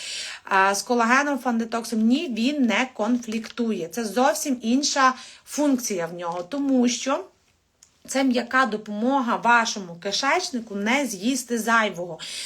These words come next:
Тобто він, е, класно працює над тим, що запускає наш метаболізм, розщеплює, пришвидшує розщеплення їжі, і ви не маєте тяги до солодкого.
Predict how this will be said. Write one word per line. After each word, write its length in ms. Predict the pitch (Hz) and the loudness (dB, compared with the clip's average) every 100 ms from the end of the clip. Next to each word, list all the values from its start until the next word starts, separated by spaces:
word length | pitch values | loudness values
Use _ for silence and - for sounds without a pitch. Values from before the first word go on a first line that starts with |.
| - - | -8 2
Тобто 320 | 294 - 233 | 2 2 -4
він, 340 | 202 262 415 494 - - - - - - | -2 -2 -2 -6 -14 -16 -16 -16 -10 2
е, 380 | 208 208 202 196 - _ - | 4 6 6 2 -4 _ -4
класно 560 | 254 262 311 349 285 | 4 6 6 2 -4
працює 480 | 240 247 240 277 277 | -2 -2 -2 -2 2
над 240 | 247 240 - | 2 0 -2
тим, 200 | 170 220 | -4 -4
що 160 | 269 | -4
запускає 720 | 220 233 254 - 247 277 302 | -4 -4 -4 0 2 2 2
наш 400 | 247 220 247 - | 0 0 -2 -2
метаболізм, 720 | 226 226 185 214 180 143 - - - | -6 -6 -8 -8 -8 -10 -12 -16 -8
розщеплює, 1000 | 196 233 254 - - 220 254 240 185 175 | -2 2 0 0 0 2 0 -2 -6 -6
пришвидшує 680 | 214 220 - 254 247 202 | -6 -4 0 0 0 -6
розщеплення 680 | 190 196 226 214 208 202 180 | -6 -6 -4 -4 -4 -8 -6
їжі, 680 | 190 175 220 349 - 226 294 - _ - - - - - _ | -8 -4 -2 0 0 0 0 -6 _ -20 -16 -16 -16 -20 _
і 260 | 262 359 - - | -2 -2 -6 -10
ви 280 | 196 311 339 | -4 -2 0
не 140 | 277 | 2
маєте 480 | 233 285 320 302 226 | 2 2 0 -2 -4
тяги 400 | 247 240 254 240 | 2 2 2 -2
до 200 | 185 233 | -4 -4
солодкого. 840 | - 233 190 156 - - - - | -4 -4 -4 -4 -6 -18 -18 -18